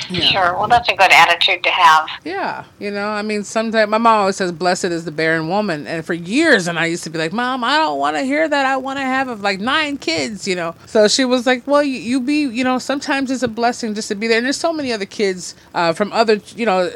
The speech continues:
Speaker 1: I know listeners out there, we love you. And some of you are not for adoption or foster care. Some of you are, but some are there, just there to mentor someone or be there, someone, tutor someone.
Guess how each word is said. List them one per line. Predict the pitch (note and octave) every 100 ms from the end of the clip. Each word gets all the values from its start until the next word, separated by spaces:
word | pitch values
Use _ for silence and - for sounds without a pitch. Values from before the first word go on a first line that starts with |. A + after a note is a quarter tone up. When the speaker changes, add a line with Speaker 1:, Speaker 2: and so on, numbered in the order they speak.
| C#3+
Speaker 1:
I | G3
know | G#3+ A3 A#3 A3+
listeners | G3 G3+ - G#3 G3
out | F#3 F3+
there, | G3+ A3+ A3
we | E3+
love | F3 F3+ F#3+
you. | A3 B3
And | G3 F3+ E3+ E3
some | G#3 G#3
of | G3
you | G3+
are | F#3 E3+
not | E3+ D#3+
for | E3+
adoption | D3+ F#3+ F#3 - E3
or | C3+
foster | - F3 F3+
care. | - F#3+
Some | - G3
of | G3
you | G3 G#3
are, | G3 D#3+ D#3+ -
but | F3 F3
some | - G#3+ G#3
are | G3+
there, | G3 F#3+
just | F3+ F#3+ -
there | G3 F#3
to |
mentor | F3 F#3+ G3 F#3 -
someone | - D3+ C#3 C3+
or | C#3+
be | D3 F3+
there, | D#3+ D3+
someone, | - C#3+ C#3
tutor | - G3+ D#3+
someone. | E3+ D3+ C#3+